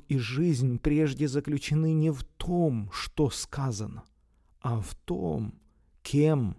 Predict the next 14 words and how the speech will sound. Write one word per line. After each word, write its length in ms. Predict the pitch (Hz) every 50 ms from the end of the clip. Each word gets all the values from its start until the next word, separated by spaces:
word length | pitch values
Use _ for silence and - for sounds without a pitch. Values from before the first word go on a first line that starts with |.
| _ _ _ _
сказано. 640 | - - - - 123 120 117 90 117 107 104 104 - - _ _ _ _ _ _ _ _ _ _ _ _ _ _ _ _ _ _ _ _ _ _ _ _ _ _ _ _ _ _ _ _ _ _ _ - - - - - - -
И 120 | - 143 139
даже 280 | 151 160 160 156 170
если 320 | 165 165 156 - - 165 156
дьявол 640 | 127 113 123 135 147 156 170 180 175 175 151 139
произнесёт 1040 | - - - 147 147 147 131 117 147 147 143 - - - 160 170 175 151 - - - - - _ _ -
«написано», 1000 | 147 139 131 - - - 156 165 196 208 - - - - 143 117 104 - - - - _ _ _ _ _ - - - -
искушая 680 | - 135 113 - - - 139 - - 170 165 160 151
тебя 260 | - - 156 151 151
в 120 | 143 - -
пустыне, 800 | - 127 - - - - - 156 165 180 185 170 110 104 107 - - _ _ _ _ _ _ _ _ _ _ _ _ _ - -
ты 160 | - 135 127
ответишь 600 | 131 127 - 127 135 135 127 - 131 117 - - 123
ему 360 | 123 123 131 135 131 123